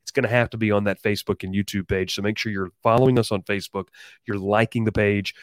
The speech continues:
make sure you're subscribing on YouTube, completely free of charge. And if you're a first-time guest and you're saying, "What is this?"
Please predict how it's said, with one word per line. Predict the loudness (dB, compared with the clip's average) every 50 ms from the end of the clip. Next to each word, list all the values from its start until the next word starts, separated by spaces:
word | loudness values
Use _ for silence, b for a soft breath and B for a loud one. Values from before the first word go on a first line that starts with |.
| B B _
make | -4 -2
sure | -2 -2 -2
you're | -2 -2 -2 -2
subscribing | -4 -6 -6 -6 -6 0 2 4 4 6 4 4 4
on | 2 2
YouTube, | 2 0 -2 -2 -4 -4 -4
completely | -6 -4 -2 -2 -2 0 -2 -4
free | -2 0 0 0
of | 0 -2
charge. | -2 -2 -2 -2 -4 -6 -8 B B B B B -2
And | -2
if | 0 2
you're | 0 2
a | 4
first-time | 4 2 4 4 2 2 2
guest | 2 0 -2 -2 -4 -6
and | -4 -2
you're | -2 0 0
saying, | 0 0 0 2
"What | 2 0 0 0
is | 0 0 0
this?" | -2 -4 -6 -6